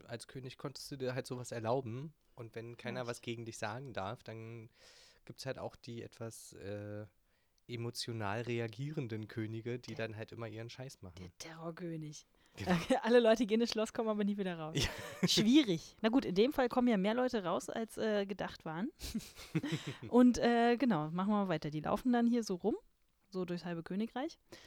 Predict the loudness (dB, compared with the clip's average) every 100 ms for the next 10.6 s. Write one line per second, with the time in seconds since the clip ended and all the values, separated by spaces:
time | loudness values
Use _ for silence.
0 | -20 -20 _ _ _ -4 0 2 4 4
1 | 2 0 -4 -4 -6 -8 -8 -2 -2 0
2 | 2 4 4 4 2 2 0 2 4 4
3 | 4 0 0 2 2 0 -4 -8 -8 -12
4 | -16 _ _ -10 -6 -6 -6 -10 -10 -14
5 | -16 -20 -4 0 0 -2 -12 _ _ _
6 | _ _ 0 4 4 4 0 2 4 4
7 | 4 4 2 0 -8 -16 -16 -16 _ -12
8 | -12 -16 _ _ -20 -20 -14 -4 -2 0
9 | 0 0 -2 0 4 4 2 -2 0 6
10 | 6 6 0 -2 -8